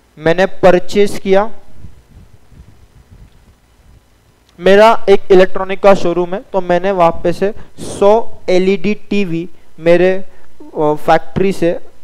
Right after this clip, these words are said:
purchase किया। मेरा एक showroom है जिसका नाम है इलेक्ट्रॉनिक का showroom,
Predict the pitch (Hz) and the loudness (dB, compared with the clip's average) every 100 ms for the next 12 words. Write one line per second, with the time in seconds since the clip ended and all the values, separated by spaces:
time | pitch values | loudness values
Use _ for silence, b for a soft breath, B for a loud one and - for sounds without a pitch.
0 | - - 180 175 196 185 - 135 117 - | -16 0 2 4 4 4 0 -4 -8 -8
1 | - 175 185 208 - 202 202 214 180 208 | -4 2 4 2 0 -2 -4 -4 -6 -6
2 | b b 160 - 180 180 180 202 - 196 | b b -6 -2 0 0 -2 -2 2 2
3 | 196 196 190 185 190 185 139 117 | 4 2 0 0 -2 -2 -6 -10